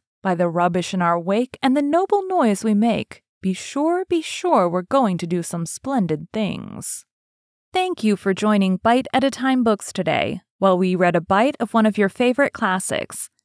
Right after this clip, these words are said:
If you enjoy our show, be sure to follow us so you get all the new episodes. We would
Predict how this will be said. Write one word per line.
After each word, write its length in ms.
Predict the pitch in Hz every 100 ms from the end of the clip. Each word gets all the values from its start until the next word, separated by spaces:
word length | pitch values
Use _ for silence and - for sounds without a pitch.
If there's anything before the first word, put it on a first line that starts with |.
| _
If 160 | - 254
you 160 | 339 453
enjoy 320 | 403 277 277
our 200 | 240 180
show, 500 | 170 - 165 127 143 - _
be 160 | 320 381
sure 240 | - 415
to 80 | 392
follow 440 | - 285 277 208
us 140 | 170 165
so 120 | 196
you 160 | 202
get 180 | 196 208 -
all 220 | 226 254
the 120 | 269
new 220 | 269 247 233
episodes. 800 | 196 190 - - 90 - - - _ _ -
We 120 | 214
would 120 | 214